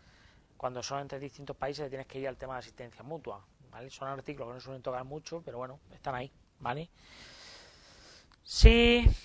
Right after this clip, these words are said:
vale, pues nada, pues muy bien, perfecto, pasamos al siguiente.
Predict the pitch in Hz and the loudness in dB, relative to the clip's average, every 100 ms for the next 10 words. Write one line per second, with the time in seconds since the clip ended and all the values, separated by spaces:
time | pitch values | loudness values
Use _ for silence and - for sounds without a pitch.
0 | - - - - - - 160 165 185 147 | -14 -20 -20 -20 -20 -14 6 12 12 12
1 | 127 - - - 156 156 170 151 147 165 | 4 -6 -20 -2 2 6 6 6 4 0
2 | 175 156 135 127 135 135 165 - 123 147 | 0 0 0 -2 -6 -2 -2 -2 0 0
3 | 190 196 180 151 123 113 107 107 | 2 0 0 -4 -8 -10 -16 -20